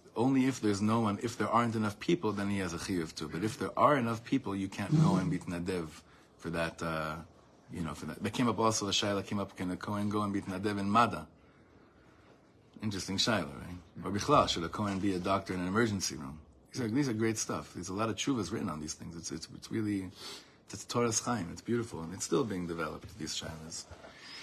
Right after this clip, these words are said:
In Kuf Chaf Vav, he says like this. We're in the middle of the page. And I, I think a lot of us are also looking for lemaaseh. With all this learning about what we're learning about, we're looking for a lemaaseh.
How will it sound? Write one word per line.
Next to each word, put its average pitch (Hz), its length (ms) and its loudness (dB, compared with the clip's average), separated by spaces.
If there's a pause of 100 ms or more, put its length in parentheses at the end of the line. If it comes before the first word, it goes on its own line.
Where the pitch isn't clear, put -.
(2000)
In 117 60 -6
Kuf - 260 2
Chaf 147 220 6
Vav, 131 220 6
he 107 60 6
says 101 220 2
like 90 200 -2
this. 95 240 0
We're 101 80 0
in 101 60 2
the 98 80 4
middle 127 280 4
of 90 100 0
the 82 60 -4
page. 90 480 0 (1800)
And 104 120 2
I, 95 160 0
I 110 120 2
think 139 340 2 (320)
a 110 40 0
lot 117 180 8
of 123 80 2
us 120 120 4
are 117 60 2
also 117 180 2
looking 110 300 0
for 98 120 -4
lemaaseh. 95 760 0
With 82 180 -6
all 120 160 0
this 104 240 2
learning 104 380 0
about 92 140 0
what 95 100 -2
we're 90 60 0
learning 98 320 0
about, 82 180 -4
we're 95 80 -2
looking 127 300 -2
for 107 140 -4
a 98 40 -2
lemaaseh. 95 720 -2